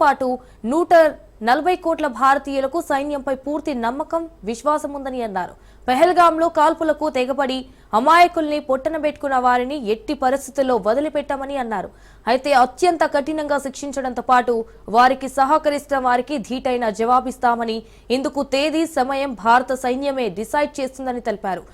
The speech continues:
ఉగ్రవాదులకు ఎలాంటి శిక్ష విధించాలో సైన్యమే నిర్ణయిస్తుందని అన్నారు. మళ్లీ భారత్ వైపు కన్నెత్తి కూడా చూడకుండా సైన్యం స్ట్రాంగ్ రివెంజ్ తీర్చుకుంటుందనే నమ్మకం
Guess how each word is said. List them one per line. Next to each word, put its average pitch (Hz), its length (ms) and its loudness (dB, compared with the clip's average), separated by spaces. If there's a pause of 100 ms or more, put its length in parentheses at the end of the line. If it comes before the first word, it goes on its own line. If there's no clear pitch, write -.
(280)
ఉగ్రవాదులకు 330 760 4
ఎలాంటి 294 360 2
శిక్ష 285 200 -10 (120)
విధించాలో 254 560 0 (340)
సైన్యమే 311 540 2
నిర్ణయిస్తుందని 240 720 -4
అన్నారు. 175 240 -8 (320)
మళ్లీ 302 260 4 (160)
భారత్ 269 380 2
వైపు 269 200 -4 (120)
కన్నెత్తి 302 480 -2
కూడా 269 200 -2
చూడకుండా 240 480 -2 (440)
సైన్యం 320 400 2 (200)
స్ట్రాంగ్ 330 420 2
రివెంజ్ 311 280 -2 (100)
తీర్చుకుంటుందనే 262 720 -4 (140)
నమ్మకం 302 400 -2